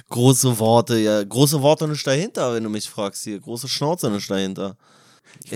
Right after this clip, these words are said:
Speaker 2: glaub, wir sollten die
Speaker 1: enttäuschend.
Speaker 2: Folge beste Folge <laughs> nennen. Ja, war ein Knaller.
Speaker 1: Äh, herzlichen Glückwunsch.
Speaker 2: Ich weiß gar nicht, ich be-, hab wirklich gar keinen Bock mehr, Terry Pratchett überhaupt zu lesen.
Speaker 1: Nee, müssen wir auch nicht.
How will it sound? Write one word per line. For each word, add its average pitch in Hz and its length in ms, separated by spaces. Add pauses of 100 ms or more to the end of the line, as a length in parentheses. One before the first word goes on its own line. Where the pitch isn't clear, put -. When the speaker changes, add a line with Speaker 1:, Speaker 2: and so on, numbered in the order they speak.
Speaker 2:
glaub, 113 120
wir 156 100
sollten 120 180
die 131 60
Speaker 1:
enttäuschend. 131 200
Speaker 2:
Folge 123 160
beste 117 300
Folge 120 400
<laughs> - 60
nennen. 208 180 (880)
Ja, 170 220 (580)
war 92 140
ein 120 80
Knaller. 120 420 (260)
Speaker 1:
Äh, 143 260 (1000)
herzlichen 110 480
Glückwunsch. 104 560 (380)
Speaker 2:
Ich - 160
weiß 95 180
gar 98 140
nicht, 80 80
ich - 160
be-, 117 160
hab 113 120
wirklich 120 300
gar 117 140
keinen 117 180
Bock 113 180
mehr, 117 120
Terry 110 240
Pratchett 113 400
überhaupt 113 640
zu 113 120
lesen. 101 320 (340)
Speaker 1:
Nee, 147 120
müssen 160 240
wir 139 60
auch 104 80
nicht. 101 240